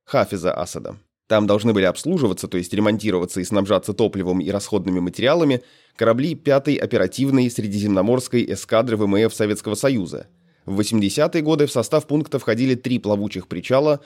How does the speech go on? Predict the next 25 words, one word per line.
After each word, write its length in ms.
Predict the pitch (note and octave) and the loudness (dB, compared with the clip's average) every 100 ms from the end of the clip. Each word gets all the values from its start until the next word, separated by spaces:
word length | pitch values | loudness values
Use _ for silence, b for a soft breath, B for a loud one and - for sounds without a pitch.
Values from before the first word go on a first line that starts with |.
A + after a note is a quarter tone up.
| b | b
плавмастерская, 840 | - C#3 A#2 G2 F#2+ F#2 - B2+ D3 | -2 0 0 -2 -2 -6 0 2 2
хранилище, 680 | - G2 G2+ C#3+ C3 - C3 | 0 0 2 2 0 -2 -2
казармы 560 | F#2+ F2 G2+ C3 B2+ | 0 2 2 2 2
и 20 | F#2+ | 0
различные 500 | F#2 G#2 G2+ A2+ A2 | -2 -2 -4 -6 -2
хозяйственные 560 | G#2+ G#2+ G2+ A2+ A#2 | 0 0 -2 -2 0
объекты. 520 | D#3+ C3 F2+ - - _ _ _ _ - | 2 0 -2 -6 -14 _ _ _ _ -8
В 60 | G2+ | 0
девяносто 340 | A2+ G#2+ G#2+ | 2 2 -2
втором 360 | - G2+ E3 A#2 | 0 2 2 2
году 260 | F#2+ F2 | 0 0
советская 580 | F#2 G2+ G#2 - G2+ F2+ | -2 0 0 -2 0 0
средиземноморская 840 | G2 G2+ G2 F#2+ G#2+ G#2 F#2+ G#2 F#2+ | 0 -2 -2 0 0 0 -2 -2 -2
эскадра 320 | D3 B2 G#2+ | 0 0 0
прекратила 520 | A#2 A#2+ C3 A2+ F2 | -2 -2 -2 -2 -4
существование, 800 | - - G2 G#2 C3 E3+ B2+ A2+ b b | -6 -10 -4 2 2 2 0 -2 b b
но 220 | A#2 D3 | 2 2
семьсот 400 | C3+ B2 A#2 B2 | 2 0 -2 -2
двадцатый 480 | G#2+ B2 C#3+ A2 G2 | 0 0 2 0 0
пункт 400 | B2+ G#2 - - | -2 -2 -2 -10
материально-технического 1120 | G#2 G#2 A#2 G#2+ F#2+ F#2 A2+ G#2+ G2+ - G2 - | -4 -2 2 2 2 -4 -4 -4 -4 -4 -2 0
обеспечения 880 | F#2+ F#2+ - E3 - A2 D#2+ D#2+ F2+ | -4 -6 -6 -6 -4 -4 -4 -6 -4
В 120 | F#2+ | 0
М 120 | F#2+ | 0
Ф 260 | E2 C#2 | -2 -4